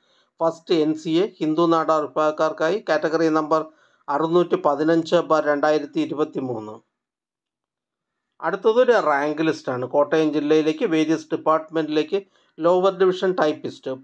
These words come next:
പാർട്ട് ഫസ്റ്റ്, ഡയറക്റ്റ് റിക്രൂട്ട്മെന്റ്, കാറ്റഗറി നമ്പർ എഴുന്നൂറ്റി ഇരുപത്തഞ്ച് ബാർ രണ്ടായിരത്തി ഇരുപത്തിരണ്ട്.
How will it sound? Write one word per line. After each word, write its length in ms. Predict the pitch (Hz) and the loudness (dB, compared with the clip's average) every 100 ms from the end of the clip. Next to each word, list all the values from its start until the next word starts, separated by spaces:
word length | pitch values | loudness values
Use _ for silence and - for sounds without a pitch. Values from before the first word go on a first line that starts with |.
| _ | _
പാർട്ട് 260 | 156 160 - | -4 -4 -2
ഫസ്റ്റ്, 380 | 160 147 _ 208 | -4 -4 _ -2
ഡയറക്റ്റ് 600 | 151 143 151 160 - 143 | 2 2 2 -2 -6 -6
റിക്രൂട്ട്മെന്റ്, 720 | 135 139 131 127 123 107 120 127 _ _ _ _ _ _ | -6 -8 -8 -8 -12 -12 -16 -18 _ _ _ _ _ _
കാറ്റഗറി 380 | 175 180 185 190 | -4 -2 2 2
നമ്പർ 340 | 196 185 185 220 | 4 2 2 2
എഴുന്നൂറ്റി 520 | 170 160 170 185 180 | 4 2 4 2 2
ഇരുപത്തഞ്ച് 600 | 165 151 165 170 165 156 175 143 | 0 0 0 0 -2 0 0 2
ബാർ 140 | 156 | 0
രണ്ടായിരത്തി 560 | 147 143 147 147 151 - | 2 0 0 0 -2 -4
ഇരുപത്തിരണ്ട്. 680 | 151 131 139 131 120 110 | -4 -2 -6 -6 -12 -12